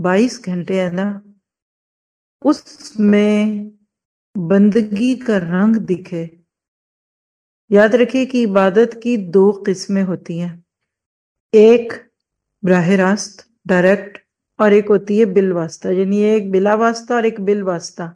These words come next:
دونوں کا فرق کیسے نوٹ کرتے ہیں آپ؟ نماز براہ راست، روزہ براہ راست، ابھی سجدہ کریں گے براہ راست، Direct اور indirect لکھ لیں، ایزی ہوگا English میں۔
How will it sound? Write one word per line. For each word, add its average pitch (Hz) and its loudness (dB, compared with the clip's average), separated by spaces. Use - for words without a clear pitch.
دونوں 214 6
کا 226 4
فرق 185 0
کیسے 196 0
نوٹ 202 0
کرتے 208 -6
ہیں 214 0
آپ؟ 214 -4
نماز 208 4
براہ 180 -4
راست، - -10
روزہ 214 4
براہ 175 -2
راست، 160 -6
ابھی 214 2
سجدہ 202 2
کریں 220 2
گے 226 0
براہ 175 -2
راست، 160 -8
Direct 196 2
اور 196 2
indirect 175 -2
لکھ 165 -8
لیں، 185 -4
ایزی 190 -2
ہوگا 175 0
English 170 -8
میں۔ 185 -4